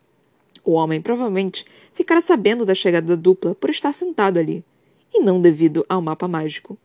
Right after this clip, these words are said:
De fato, luvas de couro preto lhe adornavam as mãos, o material marcado e rachado pela idade.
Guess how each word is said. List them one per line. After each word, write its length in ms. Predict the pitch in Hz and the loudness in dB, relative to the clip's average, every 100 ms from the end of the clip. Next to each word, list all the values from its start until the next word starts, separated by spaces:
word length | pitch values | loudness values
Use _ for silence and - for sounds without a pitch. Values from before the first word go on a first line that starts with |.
| _ _ _ - | _ _ _ -8
De 100 | 214 | -8
fato, 480 | - 165 160 - 180 _ _ | -2 -2 -2 -8 -16 _ _
luvas 280 | 339 311 311 | -4 0 0
de 80 | - | -2
couro 260 | - 247 240 | -2 -2 -2
preto 480 | - 175 190 - 156 | 2 4 4 2 -2
lhe 160 | 160 - | -2 -2
adornavam 580 | 220 226 185 165 151 | -2 -2 -2 -4 -4
as 120 | 160 165 | -8 -8
mãos, 380 | 156 156 - - _ _ _ | -10 -12 -16 -18 _ _ _
o 80 | 160 | -6
material 420 | 156 165 160 156 | -4 -2 -2 -2
marcado 540 | 165 170 - 170 160 | -6 -8 -4 -2 0
e 20 | 185 | -2
rachado 460 | 196 - 170 160 | -4 -6 -6 -4
pela 140 | 160 156 | -4 -6
idade. 440 | 156 156 151 | -6 -8 -10